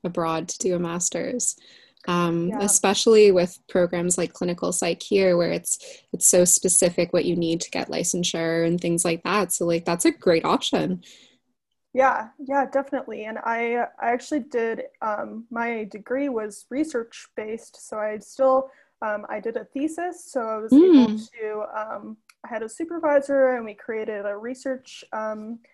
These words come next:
Speaker 2: proposal, and I executed it and wrote up a thesis. So it gives you a lot of good research experiences. Um, a lot of U K universities are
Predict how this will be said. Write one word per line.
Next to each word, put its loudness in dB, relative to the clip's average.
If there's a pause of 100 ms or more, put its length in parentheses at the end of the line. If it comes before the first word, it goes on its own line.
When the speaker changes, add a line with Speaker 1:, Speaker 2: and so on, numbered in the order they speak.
(240)
Speaker 2:
proposal, 0
and -6
I -4
executed -10
it -4
and -10
wrote -6
up -10
a -16
thesis. -12
So -6 (380)
it -4
gives 0
you 4
a 4
lot 2
of -6
good -6 (120)
research -10
experiences. -4
Um, -10
a -6
lot -4
of -8
U -12
K -8
universities -10
are -2